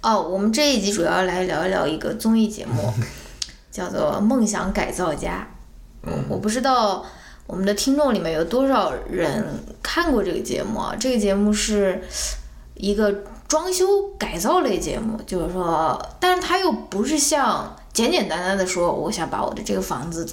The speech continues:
Speaker 1: 改得更漂亮一些，我觉得它是有很多人文关怀在里面的。它现在做到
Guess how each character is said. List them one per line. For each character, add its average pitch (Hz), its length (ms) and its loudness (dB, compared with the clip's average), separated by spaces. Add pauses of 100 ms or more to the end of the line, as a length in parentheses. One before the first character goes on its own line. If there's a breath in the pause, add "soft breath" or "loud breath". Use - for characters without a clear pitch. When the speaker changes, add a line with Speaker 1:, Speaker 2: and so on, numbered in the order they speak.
Speaker 1:
改 - 160 -6
得 - 100 -4
更 196 220 -2
漂 359 300 2
亮 214 240 -4
一 - 20 -8
些， - 220 -6
我 - 100 -4
觉 190 60 -2
得 196 80 -2
它 247 180 -2
是 262 140 0
有 214 180 4
很 165 280 -4
多 190 120 4
人 202 280 2
文 240 120 2
关 311 220 2
怀 240 160 -2
在 - 200 -6
里 - 120 -8
面 - 240 -10
的。 - 160 -10 (580 loud breath)
它 233 140 -2
现 262 180 2
在 233 340 2
做 247 180 0
到 214 140 4